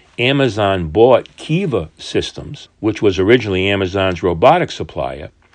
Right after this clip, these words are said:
they gained a significant competitive advantage. In fact, at the time, some folks argued that Amazon's acquisition would set the industry back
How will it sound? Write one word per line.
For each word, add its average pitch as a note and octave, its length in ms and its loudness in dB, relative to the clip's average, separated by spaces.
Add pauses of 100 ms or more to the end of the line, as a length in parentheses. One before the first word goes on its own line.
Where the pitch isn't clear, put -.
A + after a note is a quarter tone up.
(460)
they B2+ 140 2
gained E3 280 2
a C#3 100 2
significant G#2+ 760 -6 (160)
competitive F#2 500 0
advantage. E2+ 640 -8 (880)
In G#2 100 -4
fact, A#2+ 320 2
at A2 120 -2
the G2+ 80 -6
time, G2+ 680 0
some A2+ 280 -4
folks F#2 340 -2
argued F2+ 600 0 (540)
that F#2+ 140 -4
Amazon's G2 640 -2
acquisition F2+ 880 -4
would E2+ 140 -8
set - 280 -2
the G2 160 -8
industry A#2 380 -4
back G2+ 440 0